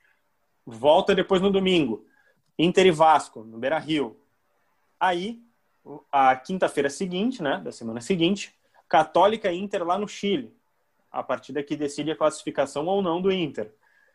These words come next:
Depois, Inter e Flamengo no Beira-Rio. Depois, Atlético Goianiense e Inter fora de casa. E fecha o outubro com Corinthians e Inter lá em São Paulo. Tomás e Dado, vou começar com o Tomás aqui, já finalizando o nosso podcast, a última resposta dele antes de a gente fechar.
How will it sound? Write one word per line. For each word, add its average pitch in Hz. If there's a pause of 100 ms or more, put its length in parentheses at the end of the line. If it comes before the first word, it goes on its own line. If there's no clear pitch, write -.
(200)
Depois, 160
Inter 214
e 208
Flamengo 208
no 214
Beira-Rio. 208 (640)
Depois, 160
Atlético 196
Goianiense 202
e 190
Inter 208
fora 202
de 202
casa. 127 (500)
E 196
fecha 180
o -
outubro 165 (460)
com 151
Corinthians 160
e 151
Inter 143 (140)
lá 139
em 135
São 131
Paulo. 196 (840)
Tomás 180
e 196
Dado, 175
vou 147
começar 185
com 196
o 180
Tomás 170
aqui, 175
já 160
finalizando 156
o -
nosso 151
podcast, 156
a 143
última 147
resposta 139
dele 135
antes 135
de 139
a 131
gente 131
fechar. 175